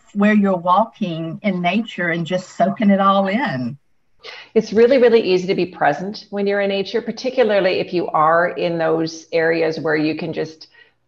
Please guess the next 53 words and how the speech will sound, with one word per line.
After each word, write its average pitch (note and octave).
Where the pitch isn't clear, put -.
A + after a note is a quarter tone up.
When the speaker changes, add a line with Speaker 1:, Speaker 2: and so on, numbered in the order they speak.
Speaker 2:
as D#3+
I D#3+
say, D#3+
take D#3+
in E3
the D#3+
smells, D#3+
or, D#3
you E3
know, D3+
obviously D#3+
a D#3+
favorite D#3+
for D#3+
a D3+
lot D3+
of -
people E3
is D#3+
being D#3+
by D#3+
water. D3+
And D#3
it's E3
just A#3
amazing A3
when D#3+
you E3
look F3+
at A#3+
the A3
water D#3+
and D#3+
you D#3
just F#3
watch F3
the E3+
natural E3
ripple E3+
effect F3
of E3
the E3+
water D#3+
and E3
the D#3
waves D3+
lapping D#3+
on D#3
the D#3+
shore. D3+
You G3
end A#3
up C#4+